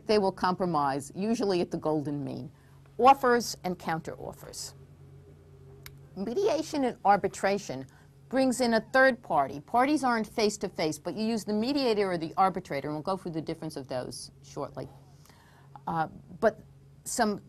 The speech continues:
third party who's not directly involved in it and then can be somewhat cooler about all of it, comes in to help settle it. Or finally, the setting of superordinate goals, goals that somehow are an umbrella over both sides and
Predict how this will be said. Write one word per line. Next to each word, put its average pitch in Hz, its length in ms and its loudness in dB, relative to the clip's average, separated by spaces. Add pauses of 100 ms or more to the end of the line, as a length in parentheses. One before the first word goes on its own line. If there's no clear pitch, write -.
third 285 300 4
party 175 380 6
who's 175 240 -4
not 240 400 6
directly 175 460 0
involved 139 440 -4
in 135 100 -8
it 165 200 -6
and 170 160 -8
then 160 180 -2
can 165 180 -8
be 156 120 -8
somewhat 165 420 -6
cooler 285 400 2
about 143 320 -2
all - 200 -10
of - 120 -10
it, - 180 -12
comes 170 280 -4
in 156 100 -4
to 160 100 -12
help 135 220 -8
settle 127 280 -8
it. - 80 -14 (1040)
Or 269 120 4
finally, 440 480 4
the 233 100 0
setting 247 380 2
of 196 60 0
superordinate 208 840 0
goals, - 680 -8
goals 262 360 4
that 214 200 0
somehow 202 680 2
are 190 160 8
an 202 80 4
umbrella 190 720 4
over 180 300 2
both 202 420 2
sides - 640 -6 (1500)
and 175 640 4